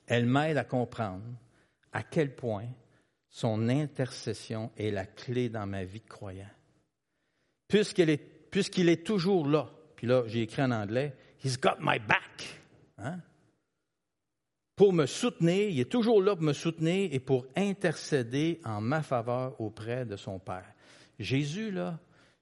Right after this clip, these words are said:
il est de mon côté. Vous comprenez ? Comme il est du vôtre. Il est pour vous, pas contre vous. Il veut votre bien, pas le contraire. Il veut vous emmener là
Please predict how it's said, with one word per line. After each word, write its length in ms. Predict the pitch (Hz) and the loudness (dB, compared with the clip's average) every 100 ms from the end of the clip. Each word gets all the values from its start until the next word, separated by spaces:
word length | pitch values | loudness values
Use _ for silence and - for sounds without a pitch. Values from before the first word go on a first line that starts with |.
| - | -8
il 120 | 110 | -4
est 40 | 104 | -2
de 60 | |
mon 320 | 101 123 139 | 0 0 0
côté. 400 | 123 95 92 - | -4 -10 -12 -12
Vous 1040 | 95 - _ _ _ _ _ _ _ - 110 | -16 -18 _ _ _ _ _ _ _ -14 -6
comprenez ? 340 | 127 147 165 147 _ _ _ _ _ _ _ _ _ _ _ _ | -4 -4 -6 -10 _ _ _ _ _ _ _ _ _ _ _ _
Comme 180 | - 135 | 0 2
il 140 | 139 175 | 4 4
est 80 | |
du 160 | 139 113 | 2 0
vôtre. 520 | 117 196 - - - - - _ _ _ _ _ _ _ _ - | 0 0 -2 -10 -16 -18 -20 _ _ _ _ _ _ _ _ -6
Il 140 | 117 | 2
est 80 | 160 | 2
pour 380 | 160 - 240 170 | 2 2 2 2
vous, 260 | 123 110 98 - _ - | -4 -4 -8 -16 _ -4
pas 120 | 180 | -4
contre 500 | - 170 160 120 104 | -2 -4 -4 -8 -10
vous. 260 | 92 92 - _ _ _ _ _ _ _ _ _ _ _ _ _ _ - | -12 -16 -20 _ _ _ _ _ _ _ _ _ _ _ _ _ _ -2
Il 160 | 139 127 | 0 6
veut 160 | 165 | 6
votre 240 | 160 135 107 | 6 2 0
bien, 300 | 101 165 120 - _ _ _ - | -4 -2 -4 -8 _ _ _ -2
pas 100 | 147 | 0
le 80 | 127 | 0
contraire. 560 | 110 104 - 98 95 _ _ _ _ _ _ _ _ _ _ _ _ - | -6 -8 -12 -14 -16 _ _ _ _ _ _ _ _ _ _ _ _ 0
Il 180 | 160 147 | 2 4
veut 200 | 143 208 | 6 6
vous 220 | 151 143 | 6 6
emmener 340 | 156 151 151 | 6 6 4
là 280 | 139 165 185 | 4 4 2